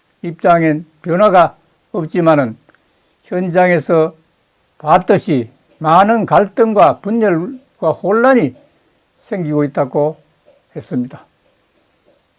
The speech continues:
강추위에 고생하시는 많은 국민들과 경찰 공무원, 공수처 직원들, 공무원들이 너무 힘들어하고 있다고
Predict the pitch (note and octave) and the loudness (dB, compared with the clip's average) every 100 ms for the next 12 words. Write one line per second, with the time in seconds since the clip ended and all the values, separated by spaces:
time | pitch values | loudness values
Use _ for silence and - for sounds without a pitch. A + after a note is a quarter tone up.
0 | _ _ _ D#3+ B3+ B3+ - A3+ G3+ E3+ | _ _ _ -2 2 2 0 -4 0 2
1 | C3+ - _ _ _ _ G3 F#3 G3 F3 | 0 -6 _ _ _ _ -6 -2 -2 -2
2 | B2 _ F#3+ - G#3+ F#3+ A2 - _ _ | -8 _ -2 0 0 0 -2 -8 _ _
3 | - D#3+ G3+ A#3 B3+ D#3+ G#3+ A#3+ A#3 G#3+ | -6 2 4 4 2 2 0 2 2 2
4 | E3+ D3+ C3 - - F#3+ G3+ G#3 G#3 D#3 | 4 2 2 -6 -8 -6 0 2 2 2
5 | A3 G3+ D#3 A2 - _ _ _ _ _ | 0 0 -2 -4 -10 _ _ _ _ _
6 | _ _ _ E3 G3 A3 - A3 G3 - | _ _ _ -8 -4 -4 -2 -2 0 -2
7 | F3+ F#3+ D#3+ B2 A2+ _ _ _ _ _ | -2 -2 0 -2 -4 _ _ _ _ _
8 | G3 A#3 A3+ G3+ D#3+ D3 A#2 - _ _ | -6 -2 0 0 0 -2 -4 -8 _ _
9 | _ _ _ F3 A3 B3 F#3+ C4 C4+ B3 | _ _ _ -4 0 2 4 4 4 4
10 | D3+ - _ - E3+ F3 E3+ D3+ E3+ D3+ | 2 -2 _ -4 -2 -2 0 0 0 -4